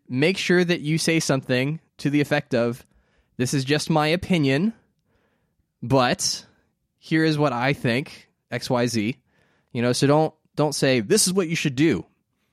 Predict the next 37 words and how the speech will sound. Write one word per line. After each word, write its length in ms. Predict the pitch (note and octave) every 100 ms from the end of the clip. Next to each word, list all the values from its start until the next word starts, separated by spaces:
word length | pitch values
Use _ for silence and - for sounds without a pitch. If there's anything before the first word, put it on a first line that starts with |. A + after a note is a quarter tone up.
| _ _ _ _ _ -
because 240 | - D3+
you 80 | D3
kind 180 | E3+ D3+
of 80 |
give 160 | C#3+ D3
the 100 | C#3+
impression 460 | B2+ D3 C3 C3+ B2
that 260 | A2+ A2 _ _ _ -
th-, 140 | B2+ G#2
you 160 | C3 D3
need 140 | D3
to 80 | C3
follow 260 | - C3 B2+
this 200 | A2+ -
as 280 | A#2 A#2+ -
if 280 | B2+ A#2+ -
it 80 | B2+
was 160 | A2 G#2
coming 260 | B2 G#2+
from 340 | G2 A#2 G2 F#2 _ _ _
Scripture. 460 | - C#3 - F#2 - - _ _
And 100 | A2
I've, 240 | B2+ B2+ -
I've 160 | A2+ A2
been 120 | G#2
guilty 300 | C#3+ E3+ F3+
of 100 | D3+
that. 300 | C#3+ C#3 B2+
I've, 280 | A2 G#2 -
I've 180 | G#2 G#2
given 220 | B2 C#3+
advice 600 | C3+ A#2+ A#2+ B2 - - - _ _ _ -
in 220 | C#3+ D3+
that 220 | C#3 C3
kind 280 | - C#3 C3
of 100 | A#2
way 480 | A2 C#3 A2+ G2+